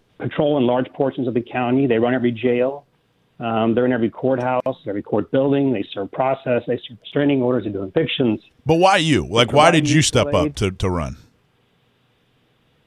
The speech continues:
Speaker 1: Well, I think it's important. Like I said, I think it's important that we finally get a chance and an opportunity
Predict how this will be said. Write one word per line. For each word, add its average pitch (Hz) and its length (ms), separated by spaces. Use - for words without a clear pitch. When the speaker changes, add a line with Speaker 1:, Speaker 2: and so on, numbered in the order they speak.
Speaker 1:
Well, 196 160
I 185 100
think 202 220
it's - 160
important. 180 500
Like 139 160
I 151 160
said, 196 140
I 127 100
think 170 240
it's 147 160
important 147 400
that 139 80
we 139 140
finally 156 280
get 143 140
a 139 60
chance 151 420
and 139 100
an 139 60
opportunity 139 720